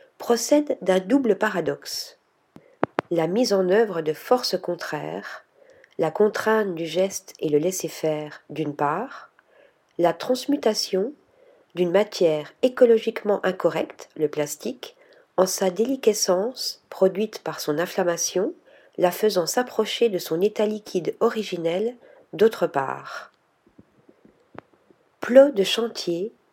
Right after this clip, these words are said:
poubelles brûlées, parpaings, pots d'échappement,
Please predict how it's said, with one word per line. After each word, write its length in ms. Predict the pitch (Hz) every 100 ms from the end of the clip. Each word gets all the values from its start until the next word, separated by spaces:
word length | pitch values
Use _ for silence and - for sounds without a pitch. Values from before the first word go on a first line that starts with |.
| _ -
poubelles 400 | 277 247 285 233
brûlées, 560 | 190 202 175 165 220 - _ _ - -
parpaings, 540 | 262 - - 180 202 - _ _ _ _ -
pots 120 | 285
d'échappement, 720 | 233 - 214 214 175 175